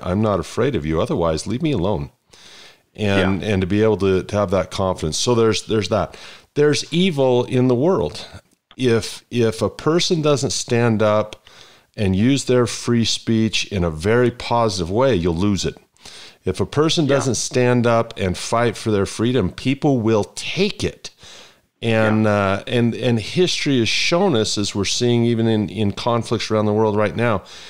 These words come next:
Speaker 1: if you do not value your freedom, uh, you'll lose it.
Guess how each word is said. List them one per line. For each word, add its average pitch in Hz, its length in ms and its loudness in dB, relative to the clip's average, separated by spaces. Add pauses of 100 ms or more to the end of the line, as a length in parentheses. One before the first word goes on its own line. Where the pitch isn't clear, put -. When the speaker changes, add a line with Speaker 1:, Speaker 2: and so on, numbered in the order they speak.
(160)
Speaker 1:
if 98 220 0
you 135 180 2
do 180 200 2
not 151 300 2
value 107 560 0
your 90 220 0
freedom, 85 560 -2 (880)
uh, 90 220 0
you'll 92 180 0
lose 113 280 0
it. 78 100 -8